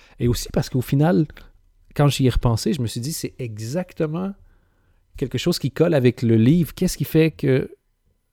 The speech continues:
un élément devient viral ? Et ça, c'est une information de qualité.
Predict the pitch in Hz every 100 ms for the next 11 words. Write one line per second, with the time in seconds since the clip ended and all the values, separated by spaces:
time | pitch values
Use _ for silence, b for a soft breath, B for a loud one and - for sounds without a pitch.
0 | _ - 123 120 120 131 131 110 113 110
1 | 110 110 139 143 117 b b b b b
2 | b _ 120 - - 185 196 131 120 117
3 | 107 104 120 113 104 101 110 175 175